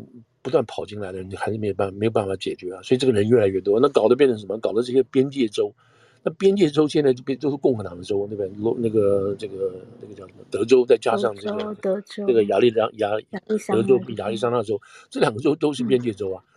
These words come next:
Speaker 1: 那边州都是共和党的州啊。
Speaker 2: 嗯，
Speaker 1: 那他们喊了个叫，要死的话，你共-，你民主党，民主党讲了没听到啊？那总统讲了没听到嘛？
Speaker 2: 嗯。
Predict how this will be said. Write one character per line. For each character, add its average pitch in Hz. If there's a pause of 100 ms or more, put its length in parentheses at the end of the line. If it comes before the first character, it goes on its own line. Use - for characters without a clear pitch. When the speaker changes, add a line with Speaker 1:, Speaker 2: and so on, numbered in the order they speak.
(440)
Speaker 1:
那 170
边 175
州 175
都 170
是 170
共 165
和 135
党 95
的 92
州 98
啊。 87 (640)
Speaker 2:
嗯， 208
Speaker 1:
那 -
他 185
们 190
喊 -
了 117
个 131
叫， 123 (100)
要 127
死 98
的 90
话， 101
你 101
共-， -
你 113
民 113
主 120
党， 110
民 117
主 147
党 107
讲 -
了 104
没 104
听 107
到 120
啊？ - (800)
那 113
总 127
统 131
讲 101
了 120
没 117
听 110
到 127
嘛？ -
Speaker 2:
嗯。 -